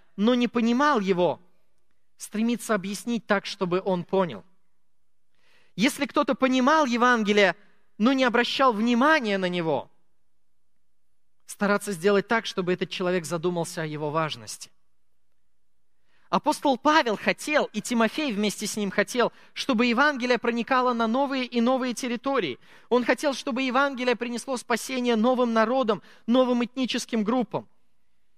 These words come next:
Вот всё это означает заботиться о распространении Евангелия, распространять влияние Евангелия. Этим занимался Тимофей. Он служил Павлу в благовествовании. Писание очень много призывает нас и в других местах заботиться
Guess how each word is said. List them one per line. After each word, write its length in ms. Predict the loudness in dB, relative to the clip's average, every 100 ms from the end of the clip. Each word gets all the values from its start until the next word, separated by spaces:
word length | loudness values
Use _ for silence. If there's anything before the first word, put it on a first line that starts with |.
| _
Вот 180 | -2 -2
всё 280 | -2 0 4
это 280 | 4 4 2
означает 560 | 2 -2 0 2 2
заботиться 580 | 2 0 0 -2 -2 0
о 20 |
распространении 880 | 0 -4 -8 -2 -2 0 -2 -2 -2
Евангелия, 640 | 0 2 0 -4 -12 -14 -18 -20 -20 -14
распространять 720 | -8 -8 -8 -2 -2 0 -2
влияние 600 | -2 -2 2 2 2 -4 -6
Евангелия. 600 | -4 -4 -6 -8 -8 -10 -18 -6
Этим 260 | 0 0 0
занимался 520 | -4 -4 -2 -2 -4
Тимофей. 520 | -10 -8 -6 -6 -8 -10 -20 -20 -10
Он 140 | -8
служил 420 | -6 -6 -4 -2 0
Павлу 520 | 2 2 2 -2 -4 -14 -18
в 120 | -12
благовествовании. 1080 | -2 0 0 -4 -6 -6 -4 -2 -4 -10 -20 -20 -20 -20 -20 -20 -20 -20 -20 -20 -14
Писание 400 | -8 0 0 0
очень 180 | -6 -4
много 260 | 0 0 0
призывает 480 | -4 -2 -2 -2
нас 200 | -2 -8
и 20 | -8
в 60 |
других 280 | -8 -6 -8
местах 360 | -8 -4 -4 -4
заботиться 600 | -6 -6 -8 -8 -8